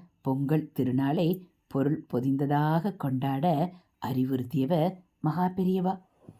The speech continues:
நாமும் மகா பெரியவா அருளியபடி பொங்கல் திருநாளை சீரும் சிறப்புமாக கொண்டாடலாம். இதுபோல மகா பெரியவா அருளுரைகளை நீங்க தெரிஞ்சுக்கணும் அப்படின்னா, மறக்காம நம்ம சேனலை சப்ஸ்கிரைப் பண்ணுங்க.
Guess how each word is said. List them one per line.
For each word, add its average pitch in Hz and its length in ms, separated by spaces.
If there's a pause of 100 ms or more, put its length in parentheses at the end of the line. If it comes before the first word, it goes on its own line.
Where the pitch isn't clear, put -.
(520)
நாமும் 139 680 (180)
மகா 135 440
பெரியவா 127 420
அருளியபடி 135 680 (340)
பொங்கல் 135 500
திருநாளை 139 680 (160)
சீரும் 147 640 (120)
சிறப்புமாக 139 880 (320)
கொண்டாடலாம். 190 640 (1200)
இதுபோல 185 640 (300)
மகா 131 380
பெரியவா 143 380
அருளுரைகளை 135 560
நீங்க 135 320
தெரிஞ்சுக்கணும் 139 540
அப்படின்னா, 135 600 (360)
மறக்காம 165 500
நம்ம 160 180
சேனலை 147 380
சப்ஸ்கிரைப் 175 400
பண்ணுங்க. 156 640